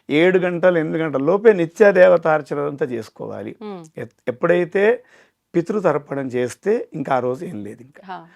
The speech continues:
Speaker 1: అంత విశేషమైంది. సాయంకాలం ఉంటే వేరు విషయాలు.
Speaker 2: ఓకే.
Speaker 1: ఆ మధ్యాహ్నం వరకు కూడా.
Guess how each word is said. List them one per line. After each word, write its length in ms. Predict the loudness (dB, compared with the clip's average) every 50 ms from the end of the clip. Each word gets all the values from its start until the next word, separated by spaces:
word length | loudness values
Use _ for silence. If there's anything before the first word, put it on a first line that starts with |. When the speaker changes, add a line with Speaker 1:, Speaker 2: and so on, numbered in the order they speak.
| _ _ -14
Speaker 1:
అంత 240 | -12 -12 -8 -6 -6
విశేషమైంది. 640 | -8 -8 -8 -14 -12 -12 -12 -12 -14 -20 -20 -20 -20 _
సాయంకాలం 580 | -10 -10 -8 -8 -6 -2 2 4 4 4 4 0
ఉంటే 240 | -2 2 2 4
వేరు 200 | 4 4 2 0
విషయాలు. 520 | -2 -6 -12 -14 -16 -18 -20 -18 -18 -18 -18
Speaker 2:
ఓకే. 220 | -18 _ -20 -12 -4 0
Speaker 1:
ఆ 100 | 0 2
మధ్యాహ్నం 540 | 0 0 -6 -6 -4 -2 -2 -2 -2 -6 -6
వరకు 240 | -8 -10 -12 -14
కూడా. 220 | -16 -16 -14 -14